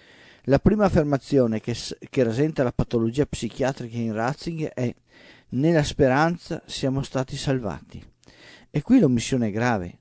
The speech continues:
Salvate da cosa? Se ne guarda bene dal dirlo Ratzinger, che cita Romani otto ventiquattro, dimenticando e omettendo che Paolo di Tarso continua, quell'otto ventiquattro, dicendo:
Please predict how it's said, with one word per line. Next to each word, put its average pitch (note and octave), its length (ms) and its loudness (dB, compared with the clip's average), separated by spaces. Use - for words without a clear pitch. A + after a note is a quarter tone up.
Salvate D3+ 520 0
da F#3 160 -4
cosa? - 440 -8
Se - 160 -4
ne F#3 80 4
guarda G3+ 320 8
bene A#2+ 360 4
dal B2 200 2
dirlo A2+ 340 0
Ratzinger, G#2+ 640 -6
che - 220 2
cita E3+ 340 4
Romani B2+ 640 2
otto C3+ 300 0
ventiquattro, C#3 800 -4
dimenticando G3 880 6
e D3+ 60 12
omettendo G3 640 4
che F#3+ 180 2
Paolo F#3 320 8
di E3+ 100 8
Tarso E3+ 460 4
continua, D3 920 0
quell'otto B2+ 420 2
ventiquattro, C#3+ 580 2
dicendo: D3+ 640 2